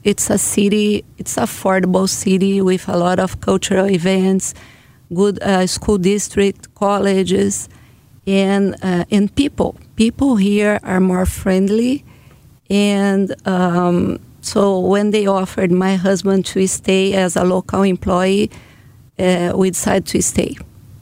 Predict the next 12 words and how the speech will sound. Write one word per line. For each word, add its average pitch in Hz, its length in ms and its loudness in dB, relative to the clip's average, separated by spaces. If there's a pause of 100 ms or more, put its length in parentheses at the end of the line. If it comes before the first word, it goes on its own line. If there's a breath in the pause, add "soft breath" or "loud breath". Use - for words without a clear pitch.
(100)
So 202 300 -2
I 202 120 0
think 190 260 0
it's - 200 -6
a 185 180 0
great 190 460 -2 (160)
place 196 300 0
to - 160 -4
raise 180 260 0
your 175 200 0
kids, - 680 -2 (240)
and 196 380 0